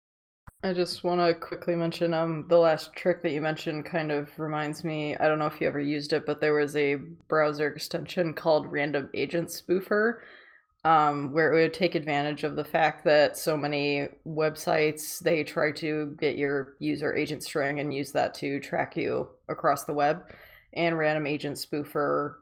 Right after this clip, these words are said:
um, it, well, you could set it to randomize so that it would do it for you, but you could also basically change your user agent profile. So even if you were using,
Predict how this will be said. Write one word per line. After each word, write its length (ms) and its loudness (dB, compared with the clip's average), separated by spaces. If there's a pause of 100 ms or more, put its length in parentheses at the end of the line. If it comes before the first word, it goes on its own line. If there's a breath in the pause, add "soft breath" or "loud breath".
(100)
um, 640 2 (260)
it, 400 4 (180)
well, 460 2
you 80 -4
could 160 -2
set 180 2
it 120 0
to 100 -6
randomize 560 2
so 160 -4
that 200 0
it 60 2
would 140 -2
do 160 0
it 340 2 (300)
for 240 4
you, 240 -2
but 160 0
you 100 0
could 140 -4
also 560 0 (760 soft breath)
basically 480 4
change 480 4
your 240 4
user 380 2
agent 320 -6
profile. 500 2
So 280 2
even 180 6
if 240 -2
you 120 4
were 100 2
using, 760 -2